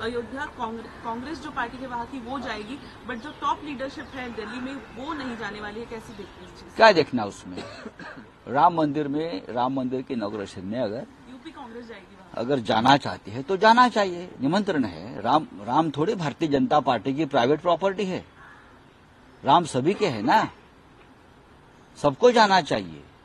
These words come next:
Speaker 2: जिनको, जिनको बुलाया है उसी ने भी जाना चाहिए और जिनको नहीं बुलाया है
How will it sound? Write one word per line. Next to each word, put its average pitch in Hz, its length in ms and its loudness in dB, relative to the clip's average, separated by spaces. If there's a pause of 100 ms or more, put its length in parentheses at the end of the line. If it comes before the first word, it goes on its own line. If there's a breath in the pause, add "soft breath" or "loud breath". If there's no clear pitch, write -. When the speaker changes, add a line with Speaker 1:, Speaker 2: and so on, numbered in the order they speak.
(760)
Speaker 2:
जिनको, 139 320 4
जिनको 165 340 2
बुलाया 131 440 6
है 175 200 6
उसी 143 300 0
ने 185 160 2
भी 208 120 2
जाना 156 320 10
चाहिए 131 320 2
और 175 120 6
जिनको 156 300 2
नहीं 170 320 6
बुलाया 202 440 12
है 92 240 0